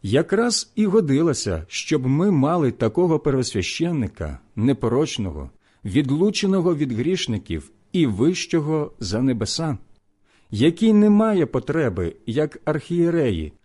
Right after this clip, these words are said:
щодня приносити перше за власні гріхи жертви, а потім за гріхи народу. Бо він зробив це раз,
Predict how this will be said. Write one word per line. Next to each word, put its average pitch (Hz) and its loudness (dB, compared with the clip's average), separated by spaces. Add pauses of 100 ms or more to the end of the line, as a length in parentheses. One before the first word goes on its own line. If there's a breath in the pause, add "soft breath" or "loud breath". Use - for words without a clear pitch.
(240)
щодня 147 2
приносити 165 2
перше 170 0 (120)
за 127 0
власні 160 0
гріхи 117 -2
жертви, 92 -4 (480)
а 113 0
потім 110 -2
за 113 -4
гріхи 135 -4
народу. 147 -2 (1040)
Бо 135 2
він 185 2 (220)
зробив 131 0
це 180 -4 (220)
раз, 110 -4